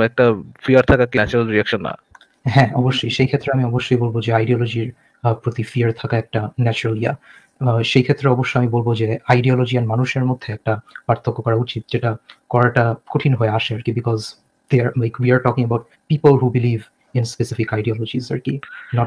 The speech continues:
Speaker 1: এখানে
Speaker 2: just the
Speaker 1: এ-, এখানে
Speaker 2: ideology।
Speaker 1: থ্রেশহোল্ডটা, এখানকার থ্রেশহোল্ডটা খুব স্পষ্ট না। থ্রেশহোল্ডটা মানে এমন গ্রেডিয়েন্ট পজিশনের যে কোথায় আইডিওলজি শেষ হচ্ছে এবং কোথায় ফলোয়ার শুরু হচ্ছে, আহ, এইটা দ-, মানে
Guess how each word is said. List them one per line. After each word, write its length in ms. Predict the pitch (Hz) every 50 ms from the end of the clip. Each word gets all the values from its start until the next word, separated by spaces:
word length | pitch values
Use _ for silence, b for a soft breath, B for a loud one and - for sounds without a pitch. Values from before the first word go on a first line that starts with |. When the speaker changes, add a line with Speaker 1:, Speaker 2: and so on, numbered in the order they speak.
| - -
Speaker 1:
এখানে 280 | 113 - - 135 139
Speaker 2:
just 140 | 135 131 120
the 60 | -
Speaker 1:
এ-, 80 | - 135
এখানে 200 | - 104 135 139
Speaker 2:
ideology। 260 | 131 139 135 139 -
Speaker 1:
থ্রেশহোল্ডটা, 540 | - 143 139 - 156 151 147 160 151 127 -
এখানকার 380 | - - - 117 117 120 120
থ্রেশহোল্ডটা 520 | 120 - - - 123 117 - 131 127 131 131
খুব 180 | - 143 135
স্পষ্ট 440 | - - - - 123 120 - - -
না। 220 | 117 85 67 64 65 -
থ্রেশহোল্ডটা 680 | - 104 - - 117 117 113 120 117 117 110 87 85 98
মানে 280 | 101 95 95 82 - b b b b b b -
এমন 260 | 104 120 127 131 120
গ্রেডিয়েন্ট 480 | 117 123 123 127 139 143 151 151 147 147
পজিশনের 480 | 135 127 131 135 - 147 123 113 101
যে 140 | 90 - 98
কোথায় 320 | - - 113 - 127 117
আইডিওলজি 460 | 110 110 113 110 120 120 120 120 123 120
শেষ 200 | - 120 117 123
হচ্ছে 200 | 117 - - 117
এবং 160 | 110 110 110
কোথায় 220 | 113 - 117 110 - _
ফলোয়ার 300 | 104 98 101 104 110 117
শুরু 280 | - - - 117 113 113
হচ্ছে, 240 | - - - - - - - b b b b b b b b b b -
আহ, 220 | - - - - - - - - -
এইটা 540 | 139 131 120 123 139 135 131 120 104 85 71 _ _ 104
দ-, 300 | 107 104 - 120 110 101
মানে 320 | 110 104 101 101 92 78